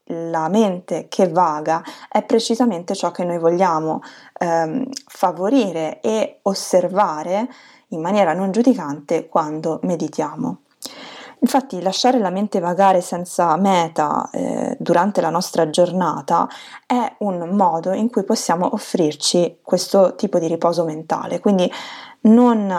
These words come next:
avere la mente sempre concentrata su una specifica attività, su uno specifico compito, ma lasciare che vaghi liberamente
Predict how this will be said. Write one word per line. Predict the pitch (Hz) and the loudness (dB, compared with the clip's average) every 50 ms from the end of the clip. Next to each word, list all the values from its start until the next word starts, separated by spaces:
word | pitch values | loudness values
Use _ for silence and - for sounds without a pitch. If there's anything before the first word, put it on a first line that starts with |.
| - | 0
avere | - 190 185 180 196 196 196 185 175 | 0 0 2 4 6 6 6 6 6
la | 175 170 | 2 2
mente | 175 185 185 185 180 180 180 - 175 | 0 0 -2 -2 -4 -4 -2 -2 -2
sempre | 170 - - 202 190 185 180 185 190 - - 175 165 165 | -2 0 0 2 2 2 2 -2 -4 -4 0 0 0 0
concentrata | - - 180 175 175 - - 165 170 180 - - 185 175 165 160 160 - 165 151 151 - - - - - - - _ - | 0 -4 -6 -4 -4 -2 -2 -2 -2 -2 0 2 2 4 2 0 -2 -6 -8 -10 -10 -12 -20 -20 -20 -20 -20 -20 _ -14
su | - - - - 240 240 226 190 - - | -10 -8 -2 2 4 6 6 4 2 -2
una | 185 180 165 156 160 | -4 -4 -4 -4 -4
specifica | - - - 175 170 - - - 233 214 - - 160 - 151 - - | -6 -2 0 0 0 2 4 4 2 2 2 -4 -2 -2 -2 -2 -2
attività, | 165 160 - - - 170 170 175 - 202 175 - 190 | -4 -12 -10 -10 -6 -6 -4 0 0 0 0 0 -2
su | - - | -6 -8
uno | 156 151 | -8 -8
specifico | 160 - - 180 - - 185 - 185 160 - - 240 | -8 -6 -6 -6 -4 -4 -6 -6 -6 -4 0 0 0
compito, | 240 - 170 156 165 160 - 196 190 233 240 - - - - - - - - | 2 2 0 0 0 -4 -6 -4 -2 -2 -4 -4 -6 -16 -18 -20 -20 -10 0
ma | - 220 220 233 226 220 - - | 4 6 6 6 6 2 2 0
lasciare | 214 226 233 240 - - - 202 170 160 156 170 170 165 - | 0 2 2 0 0 -2 0 0 2 2 2 2 2 0 -2
che | - - 196 175 | -4 -2 -2 0
vaghi | 170 180 185 170 170 165 165 185 175 | 2 4 2 4 2 0 -2 -4 -4
liberamente | 175 175 165 165 175 165 160 151 160 147 143 139 151 147 - - 165 160 | -4 -4 -4 -4 -6 -6 -4 -4 -6 -8 -8 -10 -12 -12 -6 -6 -6 -6